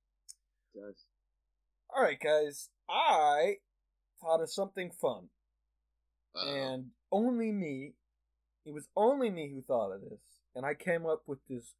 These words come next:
Speaker 2: absolutely wonderful name for it. It is the, the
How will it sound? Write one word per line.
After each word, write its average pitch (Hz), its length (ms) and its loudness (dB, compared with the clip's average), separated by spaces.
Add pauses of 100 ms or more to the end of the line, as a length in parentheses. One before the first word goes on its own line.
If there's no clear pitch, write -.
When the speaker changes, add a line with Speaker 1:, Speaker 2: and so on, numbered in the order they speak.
(120)
Speaker 2:
absolutely 180 560 0
wonderful 160 520 -2
name 123 360 -8
for 101 240 -8
it. - 120 -16 (1000)
It 185 220 -4
is 131 600 -4 (640)
the, 127 720 -4 (1000)
the 131 840 -4